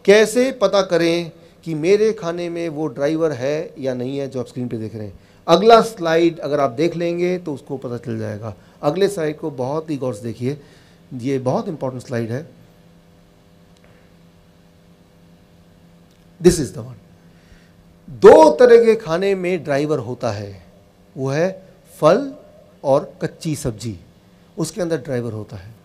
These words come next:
और दो तरह के खाने में driver कभी भी नहीं होता है। एक है ऐसा भोजन जो जानवरों से निकल के आया हो,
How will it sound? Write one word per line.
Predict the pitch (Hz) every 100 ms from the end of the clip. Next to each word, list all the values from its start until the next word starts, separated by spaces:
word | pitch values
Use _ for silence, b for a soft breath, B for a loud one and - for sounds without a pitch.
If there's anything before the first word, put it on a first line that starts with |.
| b b b
और | 170
दो | 127 160 294 302
तरह | 269 262
के | 247
खाने | 180 208 214
में | 220 165
driver | 170 185 208
कभी | 202 147 151 220
भी | 226
नहीं | 196 151
होता | 123 117
है। | 98 98 101 - b b b b -
एक | 170 185
है |
ऐसा | 220 196 190 208 254 254 247
भोजन | - 117 156 190 214 220 214 B B -
जो | 175
जानवरों | 143 160 180 202 220 214
से | 214
निकल | 180 160 156
के | 147
आया | 120 113
हो, | 107 98